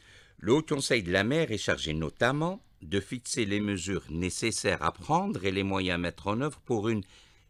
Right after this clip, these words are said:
gestion intégrée et durable des espaces maritimes sous juridiction nationale et du littoral.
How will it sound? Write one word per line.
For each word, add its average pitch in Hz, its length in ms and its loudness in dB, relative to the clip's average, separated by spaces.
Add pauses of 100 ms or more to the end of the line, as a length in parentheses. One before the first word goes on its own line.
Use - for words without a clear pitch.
gestion 95 720 -2
intégrée 104 680 -2
et 131 120 2
durable 135 680 -2
des 98 240 -2
espaces 107 460 -2
maritimes 90 560 -4
sous 87 200 -4
juridiction 82 600 -6
nationale 87 520 -2 (380)
et 107 120 0
du 85 340 -4
littoral. 85 600 -2